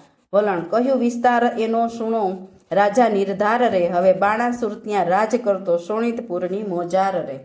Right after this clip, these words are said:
કડવું બારમું. રાય બાણાસુરને બારણે વાળવા આવી રે ચંડાળ. નિત્ય પડી રજવાડી કહ્યું જાકમ ઝાડ બાણાસુરને બારણે. રાય મેડી,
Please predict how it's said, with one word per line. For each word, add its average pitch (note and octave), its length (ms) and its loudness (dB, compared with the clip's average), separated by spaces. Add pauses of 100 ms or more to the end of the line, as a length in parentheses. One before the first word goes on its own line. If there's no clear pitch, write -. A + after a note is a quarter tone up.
(840)
કડવું A3 320 0
બારમું. A3+ 520 0 (1080)
રાય A#3 280 2
બાણાસુરને B3 800 4
બારણે G#3 760 0 (280)
વાળવા A3+ 440 4
આવી A#3+ 500 2
રે F3 280 4 (320)
ચંડાળ. A#3 420 2 (180)
નિત્ય B3+ 360 2
પડી A#3 320 0
રજવાડી G#3+ 720 2
કહ્યું G#3 640 -2 (400)
જાકમ B3+ 440 4
ઝાડ F#3+ 420 2
બાણાસુરને G3+ 720 0
બારણે. F3+ 680 0
રાય A3+ 320 2
મેડી, A#3+ 680 0